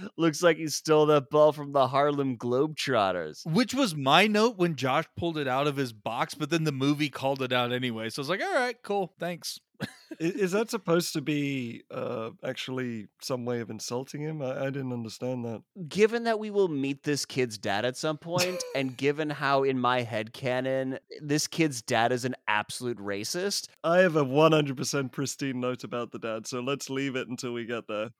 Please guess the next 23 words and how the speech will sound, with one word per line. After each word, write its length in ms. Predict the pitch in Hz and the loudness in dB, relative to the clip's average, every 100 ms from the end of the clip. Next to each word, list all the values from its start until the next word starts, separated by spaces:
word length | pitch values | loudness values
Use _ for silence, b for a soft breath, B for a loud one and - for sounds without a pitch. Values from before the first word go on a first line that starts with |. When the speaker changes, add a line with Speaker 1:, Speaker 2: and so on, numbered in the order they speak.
| 127 | -4
Speaker 2:
Okay, 300 | 165 185 143 | 0 0 2
well, 200 | 151 165 | 2 4
I 100 | 156 | 4
wanna 220 | 269 294 | 4 2
talk 180 | 226 208 | 2 0
about 220 | 185 185 | -2 -6
this 160 | 143 - | -8 -10
kid 260 | - 113 | -10 -10
real 200 | 95 92 | -10 -14
quick. 300 | - 101 85 113 | -14 -16 -16 -14
The 100 | 117 | -12
character's 500 | 151 160 151 147 120 | -8 -8 -8 -10 -6
name 220 | 120 117 | -6 -6
is 140 | 98 | -8
Larry, 560 | 101 117 104 95 123 - - | -6 -4 -4 -6 -10 -12 -12
and 240 | 175 175 | -12 -12
this 320 | 117 135 285 302 | -10 -4 -2 -2
is 120 | 247 | 0
another 520 | 208 151 147 165 175 | 0 0 -4 -2 -2
actor 460 | 160 208 - 160 120 | -2 -4 -6 -10 -8
who's 320 | 127 180 160 - | -6 -6 -8 -10
just 340 | - 165 151 - 127 | -6 -6 -6 -12 -10
been 440 | 143 160 151 143 | -8 -6 -6 -10